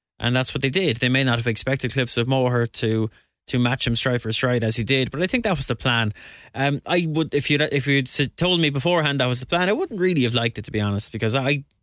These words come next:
think he's a speed horse, um, at this trip.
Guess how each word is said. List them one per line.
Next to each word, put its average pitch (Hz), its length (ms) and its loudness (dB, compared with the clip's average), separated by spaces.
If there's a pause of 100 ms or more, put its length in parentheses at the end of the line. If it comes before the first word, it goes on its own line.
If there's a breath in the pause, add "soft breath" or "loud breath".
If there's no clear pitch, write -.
think 113 160 -6
he's 110 80 -8
a 104 60 -2
speed 117 260 -2
horse, 110 380 0 (720)
um, 101 300 0
at 120 140 -4
this - 240 -2
trip. - 380 -6